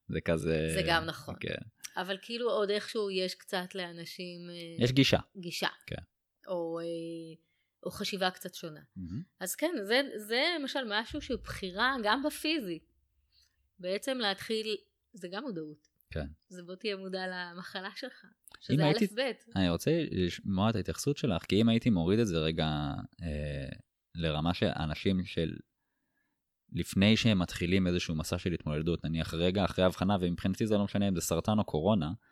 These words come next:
Speaker 1: אה, או שפעת או כאב ראש, כאילו יש חשיבות בעצירה.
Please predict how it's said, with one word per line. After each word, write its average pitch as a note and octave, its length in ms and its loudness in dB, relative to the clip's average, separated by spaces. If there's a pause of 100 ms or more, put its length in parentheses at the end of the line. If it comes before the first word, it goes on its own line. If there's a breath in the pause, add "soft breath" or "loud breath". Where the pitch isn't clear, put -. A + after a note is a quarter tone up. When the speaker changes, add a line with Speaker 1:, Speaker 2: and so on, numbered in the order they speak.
(600 soft breath)
Speaker 1:
אה, D2+ 160 0
או D2 120 2
שפעת G2 600 4
או - 80 -4
כאב D#2 260 2
ראש, C3 420 2 (720)
כאילו D3 200 4
יש D3+ 160 2
חשיבות G#2+ 460 4
בעצירה. E2 520 4